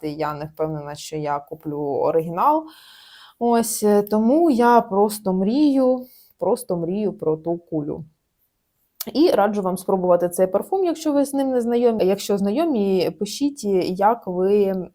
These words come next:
його відчуваєте, чи подобається вам, е, чи ні. Коротше, дуже класний. Е, раджу, ой, раджу спробувати.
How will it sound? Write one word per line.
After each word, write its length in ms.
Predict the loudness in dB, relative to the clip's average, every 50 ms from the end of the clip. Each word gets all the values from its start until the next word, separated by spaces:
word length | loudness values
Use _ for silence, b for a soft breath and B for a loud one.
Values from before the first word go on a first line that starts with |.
| -12 -8 -6
його 420 | -4 -2 0 0 0 2 0 0
відчуваєте, 600 | 0 -2 -6 -6 -4 0 2 4 4 2 0 -2
чи 140 | -8 -8 -8
подобається 720 | -8 -4 0 2 2 4 6 6 6 4 4 2 -2 -4
вам, 400 | 0 4 6 6 6 4 2 -2
е, 180 | -2 -2 -2 -4
чи 540 | -6 -8 -8 -6 -4 -4 -2 -4 -4 -4 -4
ні. 400 | -4 -2 -2 -2 -2 -4 -6 -8 _
Коротше, 460 | -4 -2 -2 -2 -2 -6 -10 -16 -18 _ _ b b b b b b 2
дуже 180 | 2 2 2
класний. 480 | 0 -2 -2 -2 -2 -4 -8 -12 -12 -12 -14 -16 _ _ _ _ -20 _ _ -4
Е, 220 | 0 2 2 4
раджу, 440 | 6 6 4 4 2 0 0 4 8 8 8 8 6 2 -6 -4
ой, 180 | -2 -2 -2 -4 -6 -16 _ _ _ -14 -14 -14 _ _ _ _ _ _ _ _ _ _ _ _ _ _ _ _ _ _ _ _ _ _ -20 -20 -20 _ _ _ _ _
раджу 400 | -2 0 0 0 0 -4 -10 -12 -14 -20 _ _ _ _ _ _ _ _
спробувати. 640 | -16 -8 -4 -4 -4 -4 -4 -6 -10 -12 -14 -18 -20